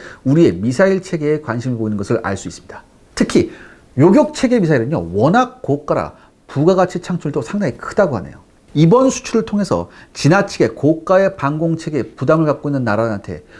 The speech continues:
우리 천궁 투는 굉장히 좋은 선택지가 될 수 있을 거라 저는 생각을 합니다. 다만 개선점도 필요하죠.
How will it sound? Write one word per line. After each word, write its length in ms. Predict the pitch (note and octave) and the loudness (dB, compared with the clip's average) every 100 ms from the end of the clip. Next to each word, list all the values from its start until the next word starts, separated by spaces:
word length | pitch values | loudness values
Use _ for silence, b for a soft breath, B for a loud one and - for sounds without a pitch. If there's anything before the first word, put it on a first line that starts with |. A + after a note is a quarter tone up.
| B | B
우리 280 | B2+ F3 - | 0 2 0
천궁 380 | - A3 G#3+ G3 | -4 -6 -4 -4
투는 220 | F#3 F#2 - - | -4 -6 -10 -4
굉장히 560 | - C3+ D#3 E3 G3+ F#3 | 2 6 6 4 4 2
좋은 380 | - - G#3 | 4 4 4
선택지가 680 | C#3 - G#3+ - G#3+ E3 G2+ | 0 -2 -2 0 -2 -2 -4
될 180 | - D#3+ | 0 0
수 140 | E3+ F#3+ | 0 -2
있을 180 | C#3 | -4
거라 160 | C#3+ G#2 | -2 -2
저는 160 | - G#2 | -2 -4
생각을 260 | B2 F#2+ | -6 -8
합니다. 300 | F2+ - - _ _ _ | -10 -18 -20 _ _ _
다만 400 | - F#3+ A3 - - _ - | -2 2 2 0 -8 _ -4
개선점도 600 | C#3 B2 F3+ G3 F3+ F3 | 2 4 4 0 -2 -4
필요하죠. 380 | - F3 - | -2 -4 -4